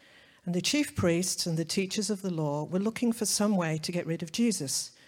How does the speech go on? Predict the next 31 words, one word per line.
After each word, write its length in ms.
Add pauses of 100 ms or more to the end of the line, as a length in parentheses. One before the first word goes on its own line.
(360)
for 140
they 160
were 100
afraid 480
of 140
the 60
people. 420 (1300)
Then 180
Satan 560
entered 420
Judas, 600
called 240
Iscariot, 720
one 180
of 120
the 100
twelve. 520 (1000)
And 160
Judas 400
went 260
to 80
the 140
chief 340
priests 420
and 100
the 100
officers 500
of 120
the 60
temple 320
guard 420